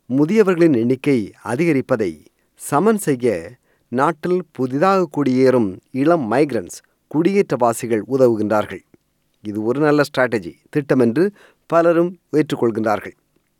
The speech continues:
மேலும் ஓய்வூதியம் பெறும் தகுதி பெறும் வயது இப்போது அறுபத்தி ஏழாக உயர்த்தப்பட்டுள்ளது. இப்படி உயர்த்தப்பட்டிருப்பதால் அறுபத்தைந்து வயதையும் தாண்டி வேலை செய்கின்றவர்களின் சதவிகிதம் பதினான்கு சதமாக உயர்ந்துள்ளது.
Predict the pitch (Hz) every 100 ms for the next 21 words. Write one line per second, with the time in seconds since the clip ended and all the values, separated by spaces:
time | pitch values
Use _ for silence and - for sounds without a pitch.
0 | _ - 190 202 131 160 _ _ _ 127
1 | 151 233 226 175 165 160 151 139 135 131
2 | - 143 190 190 170 143 104 113 160 139
3 | 95 82 _ _ _ 135 143 147 143 127
4 | - - 123 180 202 - 139 131 123 113
5 | 113 110 156 139 104 101 107 110 92 _
6 | _ _ _ _ _ - 135 175 143 110
7 | 185 202 214 147 131 139 127 113 104 127
8 | _ _ - 127 170 202 - 190 185 151
9 | 131 139 143 139 127 123 135 160 170 175
10 | 123 156 190 - 143 127 127 123 127 113
11 | 120 139 165 127 120 92 - _ _ -
12 | 123 143 160 180 185 156 127 127 120 117
13 | 113 120 131 107 110 104